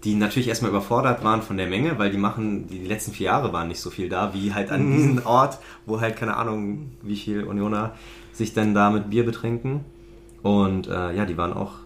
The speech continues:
Speaker 1: sehr überrascht. Und, aber auch sehr glücklich im Nachhinein. Ohne Mist, das war Dankbarkeit pur, hat man ihnen angesehen. Und ich glaub, gestern war das ähnlich.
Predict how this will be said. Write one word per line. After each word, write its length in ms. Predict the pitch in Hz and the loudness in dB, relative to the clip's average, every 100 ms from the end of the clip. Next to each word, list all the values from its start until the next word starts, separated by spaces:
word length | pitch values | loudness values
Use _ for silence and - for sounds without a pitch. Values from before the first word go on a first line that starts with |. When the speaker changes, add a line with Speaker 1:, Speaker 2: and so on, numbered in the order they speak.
| - - - | -20 -20 -8
Speaker 1:
sehr 220 | 87 110 | 0 0
überrascht. 520 | 107 104 107 - - - - - - | 2 0 -2 -6 -16 -20 -20 -20 -12
Und, 240 | 110 87 - | -8 -6 0
aber 160 | 104 | 2
auch 80 | 104 | 2
sehr 160 | 117 120 | 4 6
glücklich 300 | 139 151 85 | 6 4 0
im 60 | 85 | -2
Nachhinein. 380 | 82 80 80 80 | -6 -6 -8 -2
Ohne 160 | 101 | 0
Mist, 220 | 113 113 85 | 2 0 -6
das 120 | 85 | -6
war 360 | 87 90 95 95 - - - - - | -4 -4 -6 -10 -18 -20 -20 -20 0
Dankbarkeit 480 | 95 120 117 117 113 | 0 2 -2 -4 -4
pur, 200 | 117 80 | -4 -4
hat 120 | 92 | -6
man 160 | 98 101 | -8 -6
ihnen 80 | |
angesehen. 320 | 98 90 82 92 | -6 -4 -4 -4
Und 100 | 85 | -2
ich 60 | |
glaub, 240 | 101 92 - - - | -2 -2 -6 -18 -14
gestern 280 | - - 101 | -12 -6 -4
war 60 | 110 | -2
das 100 | 117 | -2
ähnlich. 380 | - 80 82 | -4 -8 -12